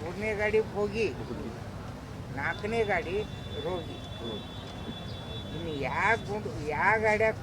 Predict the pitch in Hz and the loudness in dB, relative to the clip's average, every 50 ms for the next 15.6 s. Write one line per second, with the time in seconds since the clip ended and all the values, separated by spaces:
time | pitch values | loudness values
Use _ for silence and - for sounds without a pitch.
0 | - 208 214 208 - - 220 214 208 196 - - 190 185 175 175 - 220 214 190 | -2 -2 -2 -2 -2 -2 -2 0 0 -2 -2 -2 -4 -4 -4 -4 0 2 4 4
1 | 175 190 180 190 - - 202 190 175 185 185 190 202 190 180 - - - - - | 4 2 2 0 0 2 0 0 0 0 0 0 0 0 0 -2 -4 -6 -6 -6
2 | - - - - - - - - - - - - - - - - - - - - | -6 -6 -6 -6 -6 -6 -4 -4 -4 -4 -6 -6 -8 -8 -8 -8 -6 -6 -4 -4
3 | - 170 170 - - - - - - - - - - - - - - - - - | -4 -4 -4 -2 -2 -4 -4 -4 -4 -4 -6 -6 -6 -6 -6 -6 -6 -6 -6 -6
4 | - 160 185 202 202 190 151 120 - - - - - - - - - - - - | -4 -2 0 0 2 0 0 -2 -2 -4 -6 -8 -8 -8 -8 -6 -4 -4 -2 -2
5 | - - - - - - 139 156 180 220 220 202 214 175 156 147 151 165 190 226 | -2 -2 -2 -2 -2 0 2 4 4 4 4 4 4 2 4 4 4 6 6 6
6 | 226 208 214 196 170 156 156 165 196 220 214 202 208 196 185 180 185 202 220 202 | 4 4 2 2 2 2 2 4 4 4 4 4 4 2 2 2 2 2 2 2
7 | 202 196 180 175 175 185 214 214 196 214 196 180 180 185 196 214 214 202 208 208 | 2 0 0 0 2 2 2 2 2 0 0 0 0 0 0 0 0 2 0 0
8 | 202 - 214 202 - - 196 185 196 208 214 214 202 202 - - 165 180 202 220 | 0 0 -2 -2 -2 0 0 0 0 0 0 0 0 -2 0 2 2 4 4 2
9 | - - - - - 202 202 202 - - 208 214 214 208 180 202 208 208 - 208 | 2 -2 -2 -2 0 0 -2 -2 -2 -2 -2 -2 -2 0 0 0 0 0 0 0
10 | - 202 190 - 208 214 202 - - 135 - - - - - - - - - - | 0 0 0 2 2 2 2 2 -2 -4 -6 -6 -8 -8 -8 -8 -6 -6 -6 -6
11 | - - - - - - - - - - - - - - - - - - - - | -6 -6 -8 -8 -8 -8 -8 -8 -8 -8 -10 -8 -8 -8 -10 -10 -10 -10 -10 -10
12 | - - - - - - - - - - - - 131 143 135 - - 147 156 190 | -8 -8 -8 -8 -8 -10 -10 -10 -10 -8 -8 -8 -8 -8 -8 -6 -4 0 4 6
13 | 214 220 - - - - 214 214 208 - - 214 220 220 214 214 214 214 214 214 | 6 6 4 2 -2 -2 -2 -2 -2 -4 -4 -2 0 0 0 0 0 0 -2 -2
14 | - 202 208 208 - 208 - 202 196 - 208 208 196 - - - 208 202 196 202 | 0 0 0 0 -2 -2 -2 -2 -2 0 0 -2 -2 -2 -2 2 4 4 4 4
15 | - - 202 208 208 214 202 202 208 202 202 202 | 2 0 -2 -2 -2 -2 -2 0 0 -2 -2 -2